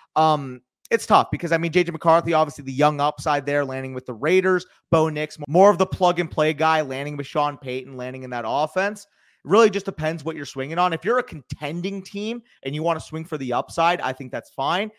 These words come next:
But if you need a quarterback, I think the logical pick has to be Bo Nix at this spot.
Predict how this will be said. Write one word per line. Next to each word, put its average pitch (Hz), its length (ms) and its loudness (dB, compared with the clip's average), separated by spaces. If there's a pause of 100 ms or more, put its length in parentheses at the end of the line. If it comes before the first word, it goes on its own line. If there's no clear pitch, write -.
(220)
But 185 100 4
if 196 140 2
you 226 140 -2
need 190 240 -2
a 185 40 -2
quarterback, 170 560 0
I 156 120 -2
think 160 260 -10
the 151 80 -4
logical 139 420 -2
pick 135 260 -10
has 123 220 -4
to - 80 -20
be 117 140 -12
Bo 117 200 -8
Nix 113 280 -10
at 151 100 -8
this 160 140 -10
spot. 175 320 4